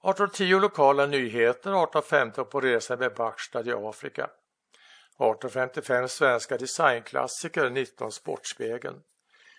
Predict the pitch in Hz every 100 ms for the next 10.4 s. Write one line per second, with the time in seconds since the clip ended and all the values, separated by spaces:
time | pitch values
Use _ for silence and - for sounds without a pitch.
0 | _ _ 208 196 202 - 143 143 - 170
1 | 175 143 139 143 143 - 127 131 127 151
2 | - 117 120 127 - 110 104 107 120 127
3 | 110 117 - - - _ _ _ _ _
4 | - - - - 135 113 135 139 127 117
5 | 117 131 139 147 - 214 190 - - 120
6 | - - 123 - - 107 120 - - -
7 | - _ _ _ _ _ - 180 185 190
8 | - 147 156 170 139 123 123 131 110 110
9 | 107 - 127 139 120 127 120 107 113 104
10 | 104 127 131